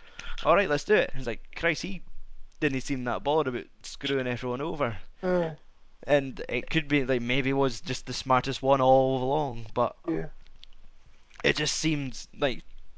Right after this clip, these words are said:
Speaker 1: heartless. But I guess you're not supposed to
Speaker 2: Not
Speaker 1: sympathise with
Speaker 2: anymore, 'cause his wife was dead.
Speaker 1: Yeah, aye. And I
Speaker 2: Well,
Speaker 1: always, I was
Speaker 2: well,
Speaker 1: always thinking there, we're going to maybe see a little bit more about that.
Speaker 2: Aye.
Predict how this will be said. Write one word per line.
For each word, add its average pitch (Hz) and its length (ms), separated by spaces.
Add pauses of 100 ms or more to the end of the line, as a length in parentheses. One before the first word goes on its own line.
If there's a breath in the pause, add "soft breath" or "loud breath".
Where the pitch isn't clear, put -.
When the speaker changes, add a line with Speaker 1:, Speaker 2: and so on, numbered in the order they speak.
(120)
Speaker 1:
heartless. 143 680 (560)
But 127 280 (1120)
I 131 100
guess 135 240
you're 139 100
not 135 160
supposed - 420
to - 60
Speaker 2:
Not 185 100
Speaker 1:
sympathise 131 680
with 123 300
Speaker 2:
anymore, 151 440
'cause 151 240
his 156 160
wife 180 280
was 147 200
dead. 156 320 (580 loud breath)
Speaker 1:
Yeah, 190 300
aye. 180 420 (120)
And 160 160
I 147 40
Speaker 2:
Well, 156 60
Speaker 1:
always, 202 220 (180)
I 160 80
was 151 220 (120)
Speaker 2:
well, 151 140
Speaker 1:
always 196 300
thinking 190 280
there, 147 200 (120)
we're 143 140
going 139 160
to 139 60
maybe 135 180
see 165 280
a - 100
little 143 280
bit 135 140
more 143 320
about 131 400
that. 123 300 (560)
Speaker 2:
Aye. 156 400